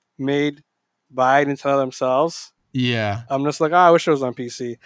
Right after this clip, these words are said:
Speaker 1: Like, even the upcoming D M C five Special Edition,
Speaker 2: Yeah.
Speaker 1: it's not coming to P C.
Speaker 2: Right.
Speaker 1: Which is
Speaker 2: N-, not
Speaker 1: crazy to
Speaker 2: yet.
Speaker 1: me, you know?
Speaker 2: Yeah, not yet.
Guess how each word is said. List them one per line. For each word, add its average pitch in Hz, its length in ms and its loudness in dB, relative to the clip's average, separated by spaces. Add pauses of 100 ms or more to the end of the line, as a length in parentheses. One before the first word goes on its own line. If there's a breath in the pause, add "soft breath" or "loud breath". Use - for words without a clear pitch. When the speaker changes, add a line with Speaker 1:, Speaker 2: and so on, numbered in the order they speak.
Speaker 1:
Like, 160 140 -2
even 220 280 2
the 165 120 8
upcoming 170 460 2
D 143 120 -4
M 147 120 0
C 143 180 -8
five 143 300 2
Special 156 320 -2
Edition, 190 420 0 (340)
Speaker 2:
Yeah. 117 360 -2
Speaker 1:
it's 170 180 2
not 233 200 6
coming 233 200 4
to 190 80 2
P 202 160 -2
C. 190 380 -2 (800)
Speaker 2:
Right. 123 320 2
Speaker 1:
Which 165 160 -4
is 185 200 -4
Speaker 2:
N-, 135 100 2
not 143 100 -6 (180)
Speaker 1:
crazy 262 460 2
to 190 80 2
Speaker 2:
yet. 165 40 4
Speaker 1:
me, 139 180 0
you 123 160 -4
know? 233 280 2 (380)
Speaker 2:
Yeah, 113 220 -2
not 110 200 -2
yet. 107 340 -4